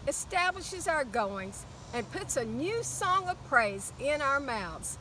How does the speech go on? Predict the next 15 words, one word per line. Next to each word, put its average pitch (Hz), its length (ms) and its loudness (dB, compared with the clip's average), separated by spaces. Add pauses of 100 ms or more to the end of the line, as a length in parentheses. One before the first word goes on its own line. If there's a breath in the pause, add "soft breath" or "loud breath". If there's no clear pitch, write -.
(240)
Many 254 380 0
will 311 180 -4
see 320 360 -2
it - 240 -10 (180)
and 208 260 -6
will 233 280 0
trust 208 420 -4
in 208 80 -6
the 214 100 4
Lord." 185 380 -4 (500 loud breath)
From 247 160 -2
our 233 120 4
mundane 370 960 0
daily 311 380 2
needs 240 520 0